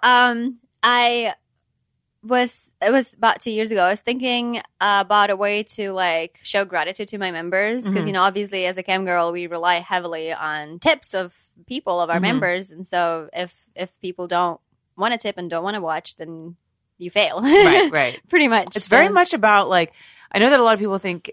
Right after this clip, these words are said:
Speaker 2: camming is very much about, you know, sexuality and sex and masturbating and, or having
Speaker 1: mostly
Speaker 2: sex
Speaker 1: about
Speaker 2: or whatever,
Speaker 1: connection,
Speaker 2: but I
Speaker 1: I
Speaker 2: was gonna
Speaker 1: think.
Speaker 2: say it's mostly about connection.
Speaker 1: Yeah.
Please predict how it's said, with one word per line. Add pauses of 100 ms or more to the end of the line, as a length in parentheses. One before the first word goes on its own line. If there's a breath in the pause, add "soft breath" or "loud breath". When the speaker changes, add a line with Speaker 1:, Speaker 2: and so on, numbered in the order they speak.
(120)
Speaker 2:
camming
is
very
much
about,
you
know, (280)
sexuality
and
sex
and
masturbating
and,
or (140)
having
Speaker 1:
mostly
Speaker 2:
sex
Speaker 1:
about
Speaker 2:
or
whatever,
Speaker 1:
connection,
Speaker 2:
but
I
Speaker 1:
I
Speaker 2:
was
gonna
Speaker 1:
think.
Speaker 2:
say
it's
mostly
about
connection.
Speaker 1:
Yeah.